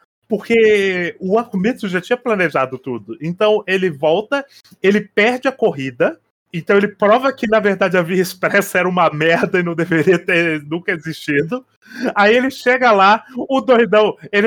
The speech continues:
é muito bom porque eles tão vi-, televisionando, e o cara tá cagando, tá ligado? Ele tá cagando, se tá todo mundo vendo, ele ag-, ele agindo que um maníaco. Tipo, ele só quer chegar no, no, na, na casa dele,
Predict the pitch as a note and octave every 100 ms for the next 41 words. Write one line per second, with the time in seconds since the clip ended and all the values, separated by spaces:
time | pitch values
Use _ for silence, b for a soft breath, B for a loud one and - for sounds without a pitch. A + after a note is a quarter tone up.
0 | G#3+ G3+ B3+ A#3+ F#3 - G3+ F#3+ G3+ F#3
1 | F3+ G#3+ - F#3 F3+ F3 F3+ G3+ F3 E3+
2 | D3+ F#3 - F#3 G#3+ G3+ F3+ G3+ A3+ F3+
3 | F#3+ C#3 A#2+ A#2 B2+ C#3+ C3+ D#3 F#3+ E3+
4 | D#3+ E3+ F3 D#3+ - A3 A#3 G#3 G#3 D#3+
5 | E3 F3+ E3+ E3+ - - _ D#3+ E3+ F3
6 | D3+ F#3 F#3 - E3+ E3 D3+ D3 F3 E3
7 | D3 - A#2+ A2 B B E3 E3 - -
8 | E3+ D3+ B2 B F#3 B F3 F#3 F#3 G#3+
9 | - - - - A3 F3+ G3 A#3 A3 G3
10 | E3 F#3+ F#3 F3 E3 D#3 D3 C3 B2+ G#2+
11 | D3 D#3 D#3 D3+ - F3+ F#3+ F3+ E3 C#3
12 | C#3+ F#3+ B3